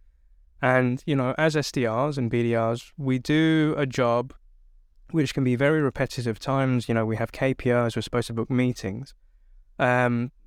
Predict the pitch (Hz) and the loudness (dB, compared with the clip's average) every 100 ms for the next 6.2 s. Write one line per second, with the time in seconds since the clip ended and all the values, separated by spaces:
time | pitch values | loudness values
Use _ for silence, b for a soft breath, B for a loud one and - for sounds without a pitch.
0 | - 175 180 190 277 226 175 190 175 160 | -8 -4 0 0 0 -2 -2 -2 -2 -2
1 | 147 127 - 139 143 127 113 113 135 131 | -2 -2 -4 -2 0 0 -2 -4 -6 -4
2 | 131 123 - 123 113 117 127 143 123 - | -2 -4 -4 -2 2 2 4 2 0 0
3 | 107 - - 127 117 113 117 143 120 107 | -2 -2 -6 -2 -2 -2 -2 0 2 0
4 | 104 143 127 113 - 135 131 123 113 - | -2 -4 0 0 2 0 2 0 -2 0
5 | 120 110 - 113 110 - 113 92 92 120 | 0 0 0 0 -2 -4 -8 -6 -4 -4
6 | 175 | -6